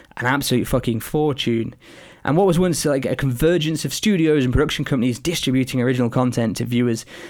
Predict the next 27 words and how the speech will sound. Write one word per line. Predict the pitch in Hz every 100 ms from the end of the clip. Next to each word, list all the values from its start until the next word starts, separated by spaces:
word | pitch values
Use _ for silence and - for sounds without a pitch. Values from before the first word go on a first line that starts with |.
| -
via | - 117 113
one | 120 127 127 127
on-demand | - 139 135 123 127 123
platform | 123 107 - 127 120
has | 120
now | 127 127
become | 127 123
an | 117 -
utter | 143 127 143
omnishambles | - 123 123 117 110 107 110 110
of | -
platforms, | 110 113 - 110 57 - - - - - -
each | 156 -
putting | 143 127 131
out, | 127
like, | 120 123
a |
flagship | - - 127 131 - 113
series | - 135 127 127 131 131 -
and | 120
then | 117 113
just | 110
a | 113
whole | 127 123
bunch | 120 117
of | 110
filler, | - 123 120 123 131